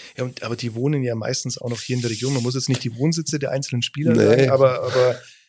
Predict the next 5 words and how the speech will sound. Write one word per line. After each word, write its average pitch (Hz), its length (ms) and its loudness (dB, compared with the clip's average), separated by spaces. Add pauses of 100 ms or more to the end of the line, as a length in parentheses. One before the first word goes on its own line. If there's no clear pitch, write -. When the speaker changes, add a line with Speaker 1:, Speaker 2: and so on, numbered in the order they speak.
(160)
Speaker 1:
äh, 92 120 -2
die 123 300 0
Herren 127 340 0
Altintop, 135 720 -4 (100)
Bayer, 135 720 -2